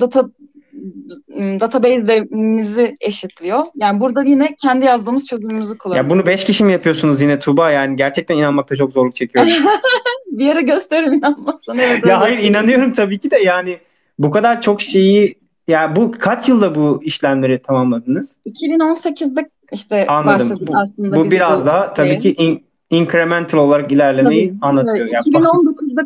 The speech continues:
Speaker 1: kuruldu Architect official olarak. Ee, ve o zamandan beri işte üstüne koyarak getirdiğimiz bir, e, deneyimimiz var. Yani, e,
Speaker 2: Anladım.
Speaker 1: dediğim gibi bu dün olmadı. Ve evet, e,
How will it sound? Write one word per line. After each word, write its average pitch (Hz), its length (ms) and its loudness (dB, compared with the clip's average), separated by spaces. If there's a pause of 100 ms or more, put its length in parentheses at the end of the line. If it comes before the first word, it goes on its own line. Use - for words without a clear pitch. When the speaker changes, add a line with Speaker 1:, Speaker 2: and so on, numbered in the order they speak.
Speaker 1:
kuruldu 220 420 0
Architect 208 500 -2
official 220 420 -6
olarak. 185 520 -2 (580)
Ee, 202 320 -2
ve 294 140 2
o 320 100 0
zamandan 254 600 2
beri 247 140 0
işte 339 220 -8
üstüne 285 340 -2
koyarak 269 420 -2
getirdiğimiz 247 720 -6
bir, 302 140 -6 (280)
e, 220 80 -10 (400)
deneyimimiz 285 800 2
var. 170 380 -8
Yani, 202 380 -4 (120)
e, - 100 -18
Speaker 2:
Anladım. 123 540 -4
Speaker 1:
dediğim 277 280 0
gibi 208 160 -4
bu 220 140 0
dün 269 120 2
olmadı. 254 560 0 (480)
Ve 233 80 0
evet, 247 280 0 (140)
e, 180 440 -10